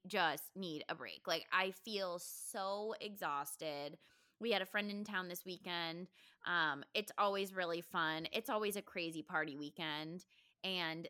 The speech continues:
that is awesome. Obviously, it was the fourth of July, so there was a lot going on. We hung out with a lot of different friends, which was such a, such a great time, but I'm really ready for just, like, okay,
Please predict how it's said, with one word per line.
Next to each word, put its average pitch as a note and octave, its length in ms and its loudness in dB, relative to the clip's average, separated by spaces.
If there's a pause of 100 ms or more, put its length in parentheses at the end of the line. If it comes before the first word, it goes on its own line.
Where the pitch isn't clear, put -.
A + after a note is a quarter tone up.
(180)
that F#3 320 6 (100)
is F3+ 220 -2
awesome. D3 300 -2
Obviously, D#3+ 400 -2
it B2 40 -4
was F3 120 -4
the F#3 60 -8
fourth E3+ 260 -4
of E3 60 -6
July, A#3+ 340 6
so A#3 120 -4
there F3+ 140 0
was E3 120 -2
a E3+ 60 -2
lot F#3+ 400 4
going F#3 300 -4
on. E3 420 0 (200)
We A3+ 120 -2
hung G#3 200 -2
out B2 100 -2
with F3+ 80 -12
a F3+ 60 0
lot A#3 280 6
of A3 60 4
different - 320 -6
friends, F#3 540 2 (320)
which G3 200 -2
was F3+ 480 0
such - 460 2
a, G3 200 0 (140)
such - 260 0
a C#4 60 -4
great G3 240 2
time, F3+ 260 -2
but E3+ 140 0
I'm F3+ 300 0 (180)
really E3 680 -4
ready C#3+ 280 0
for - 160 -10
just, - 300 -12
like, D3 200 -6 (300)
okay, D#3 420 -6